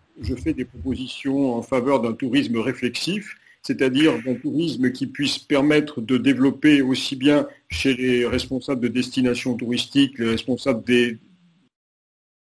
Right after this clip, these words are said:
des États, des régions en termes de tourisme, mais aussi des touristes eux-mêmes, développer une réflexion sur sa manière de pratiquer le tourisme et sur les bonnes manières de le faire et sur les enjeux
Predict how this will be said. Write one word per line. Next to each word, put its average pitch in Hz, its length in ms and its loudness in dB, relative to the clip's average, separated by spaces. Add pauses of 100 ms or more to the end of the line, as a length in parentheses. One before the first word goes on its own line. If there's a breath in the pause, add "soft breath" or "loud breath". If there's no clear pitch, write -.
(560)
des 113 200 2
États, 143 340 2
des 123 120 2
régions 131 460 0
en 120 40 -6
termes 123 220 -4
de 117 80 -2
tourisme, 131 400 2
mais 127 120 6
aussi 127 300 2
des 127 120 0
touristes - 440 -6
eux-mêmes, 180 400 0 (540 loud breath)
développer 156 560 6
une 143 240 0
réflexion 151 720 0
sur 143 720 -2 (160)
sa - 240 -2
manière 151 380 2
de 127 80 0
pratiquer 127 480 -8
le 117 80 -8
tourisme 135 360 -2
et 120 60 0
sur 117 180 -4
les 113 120 -4
bonnes 143 260 2
manières 131 340 2
de 123 120 0
le 120 80 -2
faire 165 260 0 (220)
et 113 60 -4
sur 113 180 -8
les 113 180 -2
enjeux 147 400 2